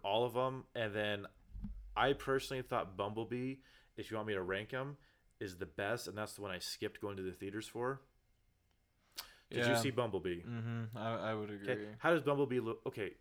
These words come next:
Speaker 1: Bumblebee is a
Speaker 2: My
Speaker 1: prequel, or is it a, is it a
Speaker 2: I
Speaker 1: sequel?
Speaker 2: I don't even know.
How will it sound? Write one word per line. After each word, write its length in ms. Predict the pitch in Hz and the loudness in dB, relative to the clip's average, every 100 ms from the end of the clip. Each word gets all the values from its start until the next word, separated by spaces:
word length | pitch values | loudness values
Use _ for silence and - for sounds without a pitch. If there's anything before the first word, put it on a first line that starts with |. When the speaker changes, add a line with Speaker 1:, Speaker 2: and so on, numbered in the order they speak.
| - | -14
Speaker 1:
Bumblebee 600 | 117 196 302 196 208 165 - _ _ _ _ _ _ - - | 0 0 2 0 0 0 -4 _ _ _ _ _ _ -14 0
is 140 | 139 | 2
a 80 | 113 107 | 2 4
Speaker 2:
My 220 | 151 196 | 6 6
Speaker 1:
prequel, 360 | 170 220 233 - | 6 8 8 8
or 140 | 160 | 6
is 100 | 147 | 6
it 80 | 135 | 4
a, 160 | 117 98 - - _ _ - | 2 0 -10 -20 _ _ -2
is 160 | 147 123 | 2 4
it 80 | |
a 40 | 117 | 4
Speaker 2:
I 40 | |
Speaker 1:
sequel? 640 | 104 135 175 120 95 82 - - | 2 2 2 0 -2 -2 -10 -16
Speaker 2:
I 160 | - 87 | -12 -12
don't 180 | 98 98 | -12 -14
even 180 | 107 110 | -14 -12
know. 360 | 110 113 113 | -10 -8 -10